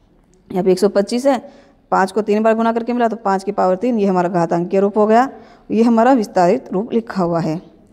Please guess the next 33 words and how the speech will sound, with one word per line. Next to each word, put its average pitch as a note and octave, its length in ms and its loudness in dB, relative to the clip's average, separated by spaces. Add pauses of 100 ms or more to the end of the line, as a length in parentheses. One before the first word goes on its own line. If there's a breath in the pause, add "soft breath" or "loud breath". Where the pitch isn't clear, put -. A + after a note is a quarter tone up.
(460 soft breath)
उसके G3 240 0
बाद C4+ 180 4
है C#4+ 60 4
छः B3 280 -2
इकाई। A#3 400 -2
छः A#3 220 -4
इकाई A3 280 0
को A3 100 -2
हम G#3+ 140 0
आपस G#3 240 -2
में G#3+ 120 -2
गुना G#3 200 0
करेंगे, G#3 200 0
छः G#3 200 0
गुना G3+ 180 -2
छः G3+ 160 -2
गुना G#3 180 -2
छः, A3+ 220 0
तो - 100 -4
कितना A#3+ 240 -2
आएगा? G#3+ 220 2 (400 loud breath)
चिकू G3+ 220 0
चिकू G3 200 -2
छत्तीस, G#3+ 640 0 (280 loud breath)
छत्तीस G3+ 320 -2
चिक्का G3+ 200 0
दो F#3 160 2
सौ C#4 280 0 (460)
सोलह, E3 520 0 (420 loud breath)
दो F#3 120 -2
सौ F#3+ 120 -6
सोलह G#3 600 0 (320)
घन G3+ 540 0